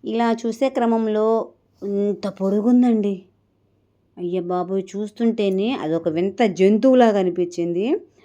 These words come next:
నాకైతే భయం కూడా వేసింది. ఫస్ట్ టైమ్ చూస్తున్నా నేనైతే అంత పెద్ద చేపను. ఇదిగోండి, చూసారా?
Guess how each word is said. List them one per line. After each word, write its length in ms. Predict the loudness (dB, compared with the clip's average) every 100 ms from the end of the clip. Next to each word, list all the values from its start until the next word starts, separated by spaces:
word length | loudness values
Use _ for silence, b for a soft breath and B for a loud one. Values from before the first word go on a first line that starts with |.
| b b b b _
నాకైతే 380 | -8 -4 -4 -2
భయం 320 | -4 0 0
కూడా 200 | 0 -2
వేసింది. 600 | -4 -6 -8 -10 -10 -12 -20 _ _ _ _ _ _ _ _ -10
ఫస్ట్ 380 | -6 -6 -6
టైమ్ 220 | -2 0 0
చూస్తున్నా 420 | -6 -10 -4 -2 -2
నేనైతే 540 | -2 -2 -2 -4 -10 -14 _ _ -12
అంత 340 | -6 -4 -4 -4
పెద్ద 220 | -4 -6
చేపను. 840 | -8 -4 -2 -2 -4 -4 -2 -2 -6 b b b _
ఇదిగోండి, 560 | -4 -4 -4 -6 -8 -14 _ _ _ _ _ _ _ _ _ -14
చూసారా? 460 | -12 -8 -8 -8